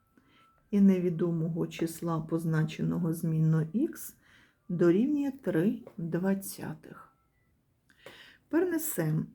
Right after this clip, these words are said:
змінну х у праву частину, змінивши знак на протилежний, а три двадцятих у ліву частину, змінивши знак на протилежний. Дев'ятнадцять п'ятдесятих віднімемо три двадцятих, і це дорівнює в нас х.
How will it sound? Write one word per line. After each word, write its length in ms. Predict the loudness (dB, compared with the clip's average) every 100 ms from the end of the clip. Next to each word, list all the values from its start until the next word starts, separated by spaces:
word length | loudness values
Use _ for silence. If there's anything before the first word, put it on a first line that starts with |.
| -2
змінну 580 | 6 6 6 2 -2 -2
х 340 | -2 -2 -6 -8
у 140 | -8
праву 380 | -4 -2 0 -2
частину, 460 | -2 -6 -4 -4 -2
змінивши 500 | 0 2 0 -2 -2
знак 300 | 0 0 -2
на 100 | -4
протилежний, 680 | -4 -2 -2 0 2 2 2
а 100 | -2
три 220 | -2 -2
двадцятих 720 | 0 -2 -2 -2 -2 0 -2 -4 -20 -20 -20 _
у 180 | 0 2
ліву 320 | 4 2 0
частину, 540 | -2 -6 -6 -6 -4 -2
змінивши 520 | 0 0 0 -4 -4
знак 380 | -2 -2 -2 -2
на 140 | -2
протилежний. 760 | -2 -6 -6 -8 -8 -10 -12 -14 -18 -20 -20 _ -2
Дев'ятнадцять 840 | 2 4 4 2 -2 -2 -4 -12
п'ятдесятих 960 | -4 -2 0 -4 -4 -4 -4 -4 -4 -2
віднімемо 680 | 2 4 4 4 2 2 0
три 360 | -2 -2 -2 -6
двадцятих, 960 | -10 -6 -6 -6 -8 -4 -4 -2 -4 -4 _
і 100 | -4
це 280 | -4 -2 0
дорівнює 420 | 2 2 0 0
в 60 |
нас 320 | -2 -4 -6 -14
х. 300 | -16 -14 -20